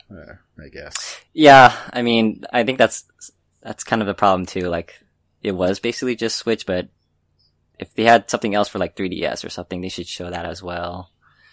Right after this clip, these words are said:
Speaker 1: Metroid Prime four, man, come on.
Speaker 2: Yeah.
Speaker 1: <laughs>
Speaker 2: It's, yeah, there's that, and then there's Pokemon, uh,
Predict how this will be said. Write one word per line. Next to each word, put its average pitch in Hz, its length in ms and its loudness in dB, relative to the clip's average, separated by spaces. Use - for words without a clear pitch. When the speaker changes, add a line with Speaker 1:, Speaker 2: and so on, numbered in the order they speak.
Speaker 1:
Metroid 117 400 -4
Prime 139 240 4
four, 160 340 8
man, 151 340 4
come 151 140 0
on. 151 200 4
Speaker 2:
Yeah. 113 200 4
Speaker 1:
<laughs> - 460 -6
Speaker 2:
It's, - 220 -4
yeah, 151 180 10
there's 151 220 6
that, 127 540 6
and 127 140 0
then 123 100 4
there's 117 360 2
Pokemon, 113 680 0
uh, 95 520 -2